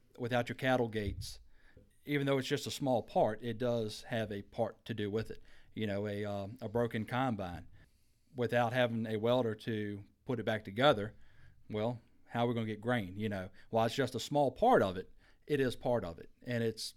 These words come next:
in everything. And the more, the more you're in industry and the longer you're around it,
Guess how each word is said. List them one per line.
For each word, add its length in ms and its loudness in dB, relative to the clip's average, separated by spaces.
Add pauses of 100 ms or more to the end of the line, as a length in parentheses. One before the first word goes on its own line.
(160)
in 140 0
everything. 580 -2
And 300 -6
the 80 0
more, 480 4 (540)
the 80 -4
more 240 2
you're 160 4
in 260 0
industry 460 0
and 80 0
the 60 -2
longer 340 2
you're 240 0
around 320 0
it, 80 -8